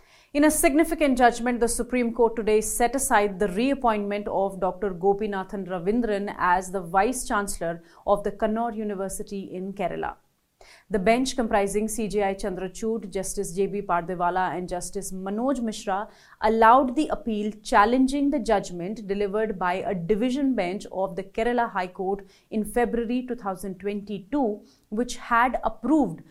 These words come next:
the reappointment of the V C. The petitioners in the S L P relied on Section ten of the Kannur University Act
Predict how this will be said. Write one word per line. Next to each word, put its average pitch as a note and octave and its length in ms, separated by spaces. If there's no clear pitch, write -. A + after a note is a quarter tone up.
the A3 120
reappointment F#3+ 800
of F3+ 300
the G#3+ 120
V F3 180
C. - 340
The F3+ 120
petitioners A3 580
in G#3 120
the G3 140
S G3+ 200
L G#3 100
P A3+ 200
relied G3 640
on G3 280
Section G3+ 540
ten C4 260
of G#3 260
the G#3 60
Kannur G3+ 360
University F#3 680
Act G3 300